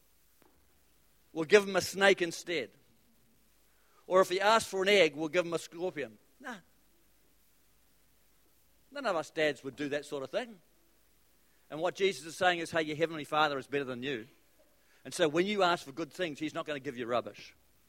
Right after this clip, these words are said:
Bartimaeus didn't need a sermon. He didn't just need someone to tell him that he was blind. You already knew that. Bartimaeus needed an encounter with Jesus.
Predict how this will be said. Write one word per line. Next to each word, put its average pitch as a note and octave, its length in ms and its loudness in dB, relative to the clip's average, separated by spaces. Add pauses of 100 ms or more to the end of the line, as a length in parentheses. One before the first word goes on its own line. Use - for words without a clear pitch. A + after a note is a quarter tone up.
(840)
Bartimaeus G#3 800 6 (280)
didn't G3+ 340 6
need F3+ 200 2
a D#3+ 60 0
sermon. C3+ 400 -6 (1600)
He F3+ 120 4
didn't A#3+ 460 6 (260)
just G#3+ 420 6
need G3 320 6
someone F3 480 2
to D3+ 80 -12
tell F3+ 320 4
him C#3+ 140 -2
that D3+ 120 0
he D3+ 60 2
was D3+ 120 -2
blind. D3 400 -2
You G3+ 80 -10
already C3+ 180 -8
knew C3 220 -10
that. A2+ 280 -10 (1800)
Bartimaeus F#3 680 4
needed E3+ 320 2
an D#3 120 -4
encounter F#3+ 460 0
with F#3 180 -4
Jesus. C3 680 -8